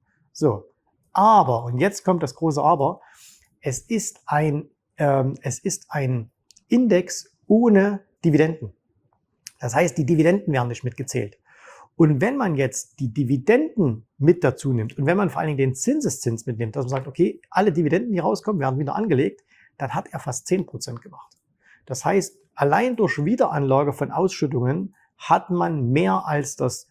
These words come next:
oder fast das Doppelte erzielt, was natürlich auf lange Sicht betrachtet unglaublich ist. Also wer damals einen Dollar angelegt hätte, ne, im Jahr achtzehnhundertsechsundneunzig einen Dollar in den Dow Jones, der hätte heute, das frage ich euch,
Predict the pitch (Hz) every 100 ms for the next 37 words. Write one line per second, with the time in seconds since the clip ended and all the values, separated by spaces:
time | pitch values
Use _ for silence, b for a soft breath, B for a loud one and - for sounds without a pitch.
0 | _ 123 - 165 160 165 - 175 170 117
1 | 123 - 135 160 143 139 143 131 135 104
2 | 120 147 202 180 120 170 170 151 - 139
3 | - 139 B B B - 185 156 170 180
4 | 104 139 - B B B - 147 139 131
5 | 151 185 180 - - - 180 233 208 147
6 | 185 139 127 110 110 110 120 107 143 165
7 | 143 - 147 - 156 143 123 165 - 151
8 | 139 117 - - 214 220 151 175 156 147
9 | 135 120 123 123 156 220 262 - b b
10 | b _ 131 120 175 156 104 156 202 262
11 | 277 - _ _ _ _ _ _ _ _
12 | - - 180 180 139 - 110 -